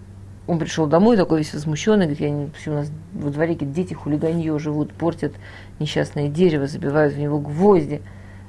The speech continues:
На что жена говорит: «Ты знаешь, это не дети, это я». И она ему сказала, что, значит, она вот так научена, что когда он ее обижает, и когда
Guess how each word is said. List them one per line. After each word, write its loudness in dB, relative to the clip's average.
На -8
что -6
жена -2
говорит: -2
«Ты -14
знаешь, -4
это -10
не -4
дети, -6
это -8
я». -8
И -6
она 0
ему 2
сказала, -4
что, -6
значит, -10
она 0
вот -2
так 0
научена, 0
что -10
когда 0
он -2
ее 2
обижает, 0
и -14
когда -4